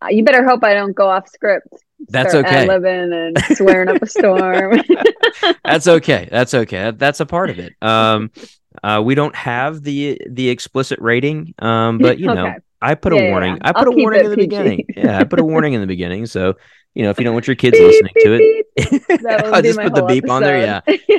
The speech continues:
Speaker 1: Yeah.
Speaker 2: It'd be great. Um, so yeah, so you guys are gonna have a good exchange, um, because Sam, and like I said, a lot of what's happening for season two, I think about a little bit as I go. Um, and then a lot of it's just formulated. Like, I've been formulating a lot of ideas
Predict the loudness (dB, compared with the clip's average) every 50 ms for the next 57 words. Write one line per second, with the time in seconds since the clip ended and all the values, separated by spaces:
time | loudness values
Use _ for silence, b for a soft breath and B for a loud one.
0 | 0 0 -4 -4 -4 -6 -8 -8 -6 -6 -4 -2 -2 -2 -2 -2 -4 -8 _ -6
1 | -2 0 0 2 2 0 0 -2 -4 -8 -10 -8 -4 -2 -2 -2 -2 -4 -6 -8
2 | -8 -8 -6 -4 -4 -4 -4 -4 -4 -4 -4 -6 -8 -8 -8 -6 -6 -6 -6 -6
3 | -8 -8 -8 -8 -10 -12 -8 -4 -4 -2 -2 -2 -2 -4 -6 -8 -12 -14 -10 -6
4 | -4 -2 -2 -2 -2 -2 -4 -4 -6 -6 -8 -8 -8 -4 -2 0 0 0 -2 -4
5 | -4 -4 -2 -2 -2 -2 0 0 2 2 0 0 0 0 0 0 -2 B B B
6 | B B B B -6 -4 -4 -2 -2 -4 -4 -4 -4 -6 -8 -6 -4 -4 -4 -4
7 | -6 -8 -10 -10 -10 -10 -10 -10 -8 -6 -4 -4 -4 -4 -6 -8 -8 -4 0 2
8 | 2 4 4 2 2 0 -2 -2 -4 -4 -4 -2 -2 -2 0 0 -2 -2 -2 -2
9 | -2 -2 -2 -2 -2 -2 -2 -4 -6 -8 -10 -12 -14 -8 -4 -2 0 2 2 2
10 | 0 -2 b b b b b b -10 -8 -6 -4 -4 -4 -4 -4 -4 -4 -2 0
11 | 0 0 -2 -2 -6 -8 -10 -12 -12 -14 -14 -8 -6 -4 -4 -2 -2 0 0 0
12 | 0 -2 -2 -4 -6 -6 -6 -8 -6 -6 -6 -6 -8 -8 -8 -8 -6 -4 -2 -2
13 | -2 -2 -4 -4 -2 -2 0 0 0 -2 -2 -4 -4 -6 -6 -6 -6 -6 -8 -12
14 | -18